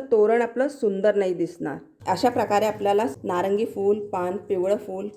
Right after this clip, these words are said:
पान, अशा प्रकारे आपल्याला हे तोरण पुढे पूर्ण करायचं आहे. तर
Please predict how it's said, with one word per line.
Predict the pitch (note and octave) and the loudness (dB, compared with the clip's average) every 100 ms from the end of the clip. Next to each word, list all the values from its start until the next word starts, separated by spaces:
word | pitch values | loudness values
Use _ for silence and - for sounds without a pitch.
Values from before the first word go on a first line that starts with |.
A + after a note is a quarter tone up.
| - | -8
पान, | F3+ G#3 - - - | -6 -6 -10 -20 -4
अशा | A3+ D#4 | 2 4
प्रकारे | D4+ B3+ A#3 A3 | 4 2 4 2
आपल्याला | A3+ A3+ G#3+ | 2 2 2
हे | A3+ B3+ - | 4 2 2
तोरण | G3+ G3+ B3 | 4 6 4
पुढे | B3 G3+ A3+ - - - - | 2 4 4 4 -6 -14 2
पूर्ण | A#3 B3+ | 6 6
करायचं | C4 G3 E3+ E3+ F3 | 6 2 2 2 0
आहे. | E3+ D3 D3+ - - _ | -4 -4 -8 -10 -20 _
तर | G#3+ | 2